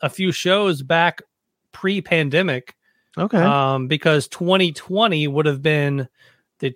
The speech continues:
Speaker 1: twentieth anniversary of the first album.
Speaker 2: Right.
Speaker 1: So, so we were technically in works of, you know, getting a band together to do a couple of shows.
Speaker 2: Okay, that's a couple of shows, but let's say that they got offered,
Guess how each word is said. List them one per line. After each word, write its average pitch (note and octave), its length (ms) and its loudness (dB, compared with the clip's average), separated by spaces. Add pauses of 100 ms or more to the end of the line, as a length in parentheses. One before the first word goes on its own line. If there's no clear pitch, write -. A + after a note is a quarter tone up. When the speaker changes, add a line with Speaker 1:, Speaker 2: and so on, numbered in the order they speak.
Speaker 1:
twentieth E3 400 0
anniversary C#3+ 540 -2
of C3 60 -4
the B2+ 100 -10
first B2+ 280 -4
album. A2+ 460 -2 (440)
Speaker 2:
Right. G#2+ 220 -2
Speaker 1:
So, C#3 460 0
so E3 180 0
we F#3+ 160 2
were F#3+ 360 0 (160)
technically E3 580 0
in D#3+ 320 0
works F3+ 360 -2
of, C3+ 280 -4
you D3+ 100 -4
know, B2 180 -6
getting D#3+ 320 2
a D3+ 60 4
band D3+ 460 0
together C#3 680 0 (360)
to D#3 100 -4
do D3 180 2
a C3+ 60 2
couple C#3 280 -2
of A#2 80 -6
shows. G#2+ 440 -10 (760)
Speaker 2:
Okay, A3 260 2
that's A3+ 220 2
a A3 40 0
couple F#3 440 0
of C3+ 100 0
shows, C#3+ 260 0
but F#3+ 180 -4
let's A3+ 220 0
say A#3 220 2
that G#3+ 180 -2
they G3+ 140 0
got G3 260 2
offered, F3 800 0